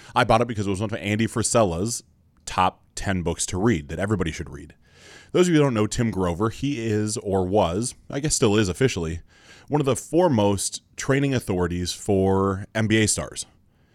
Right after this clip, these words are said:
Now, also does mindset coaching and, and physical rehab coaching and, and does a bunch of things, so I don't wanna water down what he does. The man is truly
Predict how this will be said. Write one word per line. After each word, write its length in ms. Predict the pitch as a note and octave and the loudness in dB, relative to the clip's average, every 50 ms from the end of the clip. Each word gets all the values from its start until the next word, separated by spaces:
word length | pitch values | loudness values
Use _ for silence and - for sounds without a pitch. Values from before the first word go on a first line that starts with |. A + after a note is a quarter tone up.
| _ _ _ - - | _ _ _ -16 -8
Now, 140 | - B2 | -6 -2
also 240 | - E3 D#3+ - - | 2 2 4 4 2
does 140 | C#3 B2+ F#2+ | 0 0 0
mindset 380 | G#2 G2+ G2+ F#2+ F#2 - F#2 - | 2 0 0 0 0 -2 -4 0
coaching 300 | A2 G2+ F#2 - G#2 G2 | 0 0 0 0 -2 -4
and, 140 | F#2 F#2 | -4 -4
and 300 | D#2 F2 F2+ F2+ F2 - _ _ | -4 -6 -6 -6 -8 -10 _ _
physical 520 | - - C3+ A#2+ G2+ F#2+ A2 G#2 G2+ G2+ | -4 0 0 0 0 0 0 2 2 2
rehab 400 | F#2+ F#2 G2 F#2+ E2+ G2 F#2 E2+ | 0 0 -2 -2 -2 -2 -4 -6
coaching 360 | - - F#2+ F2 - G2 F#2 F#2 | -4 -4 -4 -4 -2 -2 -4 -4
and, 120 | G2 A2 | -4 -4
and 140 | A#2 D3 D3+ | -4 0 2
does 140 | E3+ A#3 A3+ | 2 2 2
a 40 | |
bunch 200 | F2 A2 G2 F2 | 0 0 0 0
of 80 | F2 D2+ | -4 -6
things, 160 | E2+ D#2 D2+ | -8 -8 -2
so 80 | G2 B2 | 0 0
I 20 | |
don't 60 | C3+ | 2
wanna 440 | C3+ A2+ G2 F#2+ F#2+ F2+ A#2+ G#2+ G2 | 2 2 2 0 -2 -4 -8 -10 -4
water 280 | G2 F#2+ G#2+ A2+ G#2 F2+ | 0 2 4 4 4 2
down 300 | D#2+ F#2+ F2+ F2+ F2 E2 | 2 2 2 2 0 -2
what 140 | E2 D2+ - | -4 -6 -6
he 100 | - E2 | -8 -6
does. 360 | - E2+ D2+ B1 - - - - _ _ _ _ _ _ _ - - - - | -6 -6 -6 -6 -10 -14 -16 -16 _ _ _ _ _ _ _ -20 -20 -8 -2
The 80 | - A2+ | 2 4
man 180 | C3 D3 D3 | 4 6 4
is 140 | A#2+ F#2+ - | 4 0 -2
truly 540 | - - D3+ D3 C3+ B2 G#2+ G2+ G2 F2+ D#2+ | -4 -2 0 2 2 4 2 2 2 0 -4